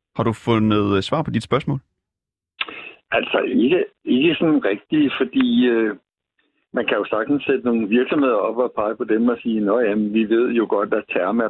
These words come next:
Speaker 2: producerer i Danmark noget, der har med militærudstyr at gøre. Vi ved også godt, at Diis også gør det," og sådan noget. Men det, men det er jo ikke, det fortæller jo ikke, hvem der egentlig tjener penge på krig, fordi det er jo investorerne,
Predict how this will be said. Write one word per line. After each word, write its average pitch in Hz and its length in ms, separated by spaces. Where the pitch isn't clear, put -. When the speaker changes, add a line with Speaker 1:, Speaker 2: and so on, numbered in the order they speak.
Speaker 2:
producerer 104 520
i 101 80
Danmark 98 420
noget, 104 300
der 107 80
har 98 100
med 90 160
militærudstyr 95 840
at 95 80
gøre. 101 280
Vi 101 160
ved 107 120
også 95 200
godt, 87 220
at 101 100
Diis 123 360
også 95 260
gør 90 220
det," 95 140
og 92 80
sådan - 120
noget. 104 160
Men 120 160
det, 139 360
men 120 240
det - 40
er 143 80
jo 139 60
ikke, 139 240
det 147 240
fortæller 127 380
jo 120 80
ikke, 117 160
hvem 117 240
der 127 100
egentlig 113 340
tjener 95 260
penge 123 400
på 120 100
krig, 101 340
fordi 98 280
det 113 80
er 104 100
jo 101 60
investorerne, 120 640